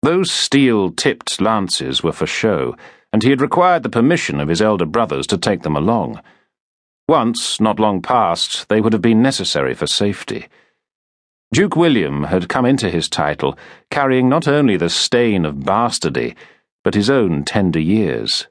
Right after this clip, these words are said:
succeeding aged but seven. He had inherited a province containing numerous powerful vassals,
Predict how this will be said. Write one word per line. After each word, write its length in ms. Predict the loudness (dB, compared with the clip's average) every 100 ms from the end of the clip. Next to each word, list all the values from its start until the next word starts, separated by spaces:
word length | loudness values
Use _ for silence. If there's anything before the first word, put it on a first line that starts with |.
| _
succeeding 760 | -2 -2 2 2 2 0 0 0
aged 440 | 0 -2 -2 -4
but 160 | -4 -2
seven. 480 | -2 -2 -2 -6 -10 _ _ _ _ _ _ _ 0
He 100 | 2
had 80 | 4
inherited 480 | 4 4 2 2 0
a 60 |
province 460 | 0 -2 0 0 0
containing 460 | 0 2 2 4
numerous 420 | 4 4 2 -2 -6
powerful 520 | -2 0 0 0 -2
vassals, 580 | 0 -2 -2 -4 -4